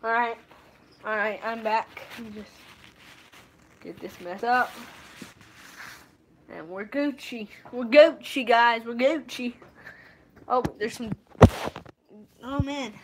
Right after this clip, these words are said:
All right, let's see. What have we missed on the chat? Can you hype? Can you do hype from Fortnite? No, not really. This dude's talking about dabbing. Yeah.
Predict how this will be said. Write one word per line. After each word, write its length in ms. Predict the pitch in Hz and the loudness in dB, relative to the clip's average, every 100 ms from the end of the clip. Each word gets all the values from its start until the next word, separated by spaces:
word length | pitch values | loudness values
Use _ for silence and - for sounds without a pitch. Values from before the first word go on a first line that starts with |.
| - | -10
All 80 | 214 | -6
right, 160 | 202 101 | -6 -10
let's 140 | - | -14
see. 260 | 202 202 - - - - - _ - - - - - - - - | -14 -16 -18 -20 -20 -20 -20 _ -20 -20 -20 -18 -14 -14 -12 -8
What 160 | 240 | -4
have 160 | 302 294 | -4 -2
we 100 | 285 | -2
missed 460 | 254 240 240 - - | 0 -2 -4 -12 -2
on 220 | 214 208 | -2 -2
the 80 | 196 | -6
chat? 560 | 196 - 208 208 190 - - - - _ _ _ _ _ _ _ - | -8 -10 -4 -4 -4 -8 -20 -20 -20 _ _ _ _ _ _ _ -20
Can 180 | - 233 | -10 -6
you 100 | 233 | -4
hype? 440 | 240 - 240 240 - - - - _ - - | -4 0 0 0 -10 -20 -20 -20 _ -20 -8
Can 100 | 254 | -4
you 100 | 262 | -2
do 140 | 262 | -4
hype 380 | 254 - 233 247 | -6 -2 -2 -2
from 200 | - 240 | -8 -12
Fortnite? 540 | 214 220 226 220 220 185 | -10 -8 -6 -4 -6 -6
No, 220 | 202 196 | -6 -4
not 180 | 202 214 | -4 -4
really. 480 | 240 208 208 202 - - - - _ | -2 -2 -2 -6 -12 -20 -20 -20 _
This 120 | - 202 | -18 -10
dude's 220 | 214 202 | -8 -4
talking 200 | 208 190 | -4 -4
about 220 | 185 180 | -8 -4
dabbing. 480 | 190 185 190 190 202 - | -2 -2 -6 -12 -16 -14
Yeah. 300 | 214 170 | -8 -8